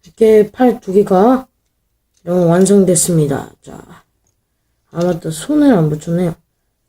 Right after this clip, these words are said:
손도 붙여주고 있습니다. 손도 이렇게.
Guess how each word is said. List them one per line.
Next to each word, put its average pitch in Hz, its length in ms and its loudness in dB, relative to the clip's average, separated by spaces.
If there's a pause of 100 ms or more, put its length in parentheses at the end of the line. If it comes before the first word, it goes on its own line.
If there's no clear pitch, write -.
손도 185 360 -2
붙여주고 156 680 -4
있습니다. 143 520 -8 (840)
손도 180 180 -4
이렇게. 175 540 -4